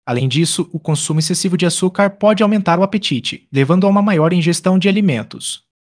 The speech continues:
Impacto dos alimentos proibidos na saúde. Efeitos dos carboidratos na saúde. Os carboidratos são frequentemente vistos como vilões na dieta,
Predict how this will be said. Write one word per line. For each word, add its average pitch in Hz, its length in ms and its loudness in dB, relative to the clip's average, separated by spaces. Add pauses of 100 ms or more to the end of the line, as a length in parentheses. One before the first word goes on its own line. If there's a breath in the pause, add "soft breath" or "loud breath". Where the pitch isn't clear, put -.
(160)
Impacto 135 420 -6
dos 160 180 -4
alimentos 180 440 -2
proibidos 170 520 -6
na 156 120 -4
saúde. 151 420 -4
Efeitos 156 480 -6
dos 131 200 -10
carboidratos 175 760 -4
na 151 140 -6
saúde. 151 420 -4
Os 175 140 -6
carboidratos 180 800 -2
são 190 180 -2
frequentemente 190 880 -4
vistos 160 400 -8
como 202 260 -2
vilões 156 460 -2
na 160 120 -4
dieta, 143 540 -6